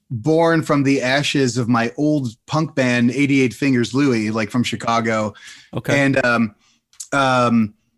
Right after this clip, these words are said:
Speaker 1: so we had this demo of, like, seven songs when, when Rise Against, you know, was,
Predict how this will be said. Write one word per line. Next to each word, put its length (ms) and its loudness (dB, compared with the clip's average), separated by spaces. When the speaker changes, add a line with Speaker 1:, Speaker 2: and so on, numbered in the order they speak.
Speaker 1:
so 640 2
we 240 2
had 240 2
this 180 -2
demo 340 0
of, 100 -2
like, 200 0
seven 360 0
songs 560 -2
when, 240 0
when 220 -2
Rise 240 0
Against, 600 -2
you 100 0
know, 140 0
was, 480 -6